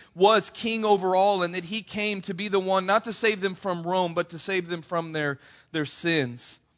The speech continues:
And at the very end of our text last week in verse eleven, it says that Jesus entered Jerusalem and came into the temple.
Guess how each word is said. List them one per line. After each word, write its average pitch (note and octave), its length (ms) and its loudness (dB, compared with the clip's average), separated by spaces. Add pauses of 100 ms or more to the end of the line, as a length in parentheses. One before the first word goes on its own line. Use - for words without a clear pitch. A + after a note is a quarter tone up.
(440)
And - 80 -2
at D#3 60 -2
the D#3+ 80 -2
very F3+ 340 4
end F#3 200 0
of E3 100 2
our D#3 100 6
text F3+ 500 4
last E3 300 2
week E3+ 160 -2
in D#3 60 -6
verse D#3+ 240 0
eleven, E3 340 4
it D3+ 80 -8
says D#3+ 240 -2
that C#3+ 160 -8
Jesus F3 500 -8
entered F3+ 380 -6
Jerusalem D3+ 800 -2 (260)
and C#3+ 180 -6
came G3+ 440 -4
into F3 200 -6
the D#3+ 120 -2
temple. C3+ 520 -10